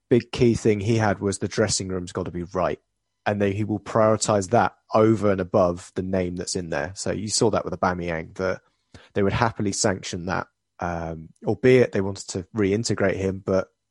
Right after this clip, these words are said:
if the dressing room's not right, get them out, because the team will over-, will generally be better because of it. And I think that was the big thing for us, was just seeing that they're very decisive in what they want to do. And yeah,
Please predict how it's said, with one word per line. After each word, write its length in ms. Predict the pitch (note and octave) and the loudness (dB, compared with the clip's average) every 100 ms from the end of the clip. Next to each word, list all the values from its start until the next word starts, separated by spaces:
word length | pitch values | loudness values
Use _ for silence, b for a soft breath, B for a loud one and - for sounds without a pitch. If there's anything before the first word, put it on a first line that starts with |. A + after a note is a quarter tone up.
| _ | _
if 140 | A2+ - | -10 -6
the 80 | |
dressing 400 | G2+ A2 G2+ A2 | -2 0 0 -4
room's 260 | G#2+ G#2 G#2 | -4 -6 -2
not 160 | A2+ G#2+ | -4 2
right, 340 | A2+ G2 F#2+ _ b b b b b b | 4 4 2 _ b b b b b b
get 180 | - - | 0 0
them 120 | F#2+ | 0
out, 220 | F#2 E2+ - _ | -2 -2 -4 _
because 300 | - A2 G#2 | -6 -4 -4
the 100 | - | -4
team 400 | G2+ - A2 G#2 | -4 0 0 0
will 160 | G2 F#2 | -2 0
over-, 300 | G#2 G#2+ - _ _ - | 4 2 0 _ _ -14
will 80 | G2 | -10
generally 400 | - A#2+ G2 F2 | 2 2 2 -6
be 200 | E2 F#2 - | -8 -8 -2
better 400 | G2 F2 F2 D#2 _ _ - | -2 -2 -6 -8 _ _ -10
because 320 | F2 - E2+ | -8 -6 -8
of 100 | E2+ | -6
it. 160 | - - _ _ _ _ _ | -8 -8 _ _ _ _ _
And 100 | A2+ | -6
I 40 | G2+ | -2
think 240 | C#3 C#3 | 0 0
that 140 | B2 | 0
was 120 | - G2+ | -4 -8
the 60 | |
big 240 | F#2 F2+ - | -6 -6 -4
thing 240 | F2 E2+ | -6 -6
for 180 | - - | -10 -12
us, 160 | - - | -10 -14
was 100 | - | -10
just 240 | G#2 - | -6 -2
seeing 480 | - G#2 G2+ F#2+ F#2 | 0 2 0 -2 -4
that 180 | F2 - - B B B B | -8 -8 -18 B B B B
they're 80 | - | -6
very 180 | G#2+ A2+ | 2 2
decisive 560 | A2+ - A2+ G#2+ - F#2 | 0 -2 2 2 0 -10
in 120 | F#2 | -8
what 140 | F#2+ | -10
they 80 | G2 | -8
want 220 | F#2 - | -10 -10
to 80 | - | -6
do. 260 | A2+ G#2+ G#2 _ b b b b b - | 0 0 -2 _ b b b b b -10
And 500 | E2 E2+ F2 E2+ F2 - - - _ _ _ - | -6 -4 -6 -8 -4 -4 -2 -6 _ _ _ -4
yeah, 260 | A2+ E2 | -2 0